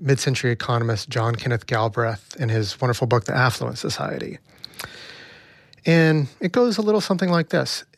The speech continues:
If you are a family of means, you have the incentive to rely less and less on the public sector.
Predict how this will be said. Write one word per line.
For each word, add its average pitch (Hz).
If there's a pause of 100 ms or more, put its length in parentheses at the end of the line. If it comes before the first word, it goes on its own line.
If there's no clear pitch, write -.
(260)
If 156
you 208 (200)
are 143
a 135
family 156
of 120
means, 127 (1080)
you 165
have 160
the 151
incentive 131
to -
rely 131
less 131
and 135
less 131
on 127
the 120
public 120
sector. -